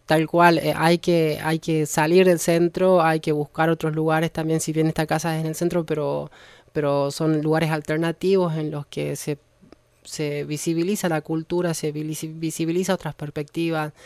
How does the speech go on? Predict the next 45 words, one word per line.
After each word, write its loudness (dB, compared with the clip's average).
que -6
por -6
ahí -4
no 0
las -6
tenemos 0
tan 0
presentes -2
o -2
no -2
las -2
vemos -4
en -6
otros -8
espacios, -6
¿no? -6
Y -4
bueno, -4
hay -6
que 0
aprovechar, 2
hay 2
que, -4
hay -4
que, -6
aparte, -6
bueno, -2
somos -4
todas -6
de, -10
todas -4
somos -4
de -8
Catamarca, -2
eh, -2
del -4
interior, 0
de -4
fuera -2
del -2
centro, 2
donde 0
sea, 0
pero -2
bueno, -4